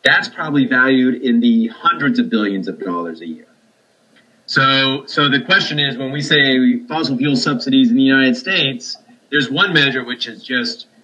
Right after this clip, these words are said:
we're subsidizing investment in fossil fuels. They pay lower taxes than other kinds of investment projects,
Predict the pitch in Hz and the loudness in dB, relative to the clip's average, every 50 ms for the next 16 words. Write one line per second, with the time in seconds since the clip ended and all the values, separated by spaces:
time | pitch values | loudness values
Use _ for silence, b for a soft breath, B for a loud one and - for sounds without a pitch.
0 | _ _ - - - _ _ _ - 120 135 139 123 - - - - 156 151 - | _ _ -18 -18 -18 _ _ _ -6 -2 -2 -2 -2 -2 -4 -2 -2 -2 -2 -2
1 | - 143 139 131 135 127 131 127 127 120 117 127 131 139 135 - 131 127 120 120 | 0 0 2 2 2 0 0 0 2 0 2 2 0 -2 -2 -4 -6 -6 -6 -6
2 | 120 127 127 123 - 123 - - 202 202 185 175 160 151 147 - - 131 127 117 | -8 -8 -12 -12 -12 -16 -16 -16 -14 -10 -8 -6 -6 -6 -8 -8 -4 -2 -2 -2
3 | - 135 131 127 123 123 120 120 117 120 151 156 139 147 - - - 143 135 123 | -2 -2 -2 -2 -2 0 0 -2 -2 -2 0 0 0 0 0 -2 -4 -4 -4 -6
4 | - - - 117 120 - - 139 139 143 135 - - 131 131 131 127 117 110 113 | -6 -4 -2 -2 -2 -4 -4 -4 -2 -2 -2 -4 -4 -4 -2 -2 -2 -4 -6 -8
5 | 110 107 147 160 - 151 139 - - 120 117 113 117 120 120 120 - - | -6 -4 -4 -4 -4 -4 -8 -8 -6 -4 -4 -2 -2 -2 -4 -4 -6 -10